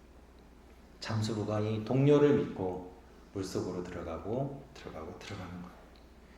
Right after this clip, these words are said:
믿지 못하면 들어가지 못하죠. 공기가 계속 주어질까? 무상히 나올 수 있을까? 동료를 못 믿으면 들어갈 수가 없습니다. 잠수부가 의지하는 것은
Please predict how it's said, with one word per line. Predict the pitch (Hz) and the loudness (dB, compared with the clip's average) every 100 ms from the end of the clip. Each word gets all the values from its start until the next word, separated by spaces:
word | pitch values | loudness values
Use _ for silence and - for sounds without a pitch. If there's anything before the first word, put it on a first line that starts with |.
| - | -12
믿지 | 131 143 - | -2 0 4
못하면 | 170 127 131 120 | 6 6 4 2
들어가지 | 113 107 107 104 | 2 0 0 -2
못하죠. | 90 - - - - - - - - - - | -6 -10 -14 -16 -16 -18 -20 -20 -20 -20 -12
공기가 | - 113 107 113 | -4 -2 2 2
계속 | 110 - - | 2 -2 -4
주어질까? | - 104 104 - 101 107 - - - - - - - - - - - - - | -2 0 0 -4 -4 -6 -8 -14 -20 -20 -20 -20 -20 -20 -20 -20 -20 -20 -8
무상히 | 110 120 120 | -2 0 0
나올 | 90 104 | 0 -2
수 | - | -2
있을까? | 107 - - 98 107 - - - - - | -4 -6 -10 -8 -8 -12 -16 -20 -20 -4
동료를 | 113 123 123 127 | 0 4 4 4
못 | 104 | 2
믿으면 | 110 123 95 90 101 90 - - - - - - - - - - | 2 0 0 -2 -6 -8 -12 -20 -20 -20 -20 -20 -20 -20 -20 -18
들어갈 | - 98 90 | -12 -10 -10
수가 | - 107 | -8 -8
없습니다. | 107 - - - - - - - - - - - - - - - - | -8 -12 -14 -16 -20 -20 -20 -20 -20 -20 -20 -20 -20 -20 -20 -20 -10
잠수부가 | - 127 120 117 120 | -4 -4 -2 0 2
의지하는 | 107 104 104 98 90 | 2 0 -2 -2 -6
것은 | 87 - 131 | -6 -4 -4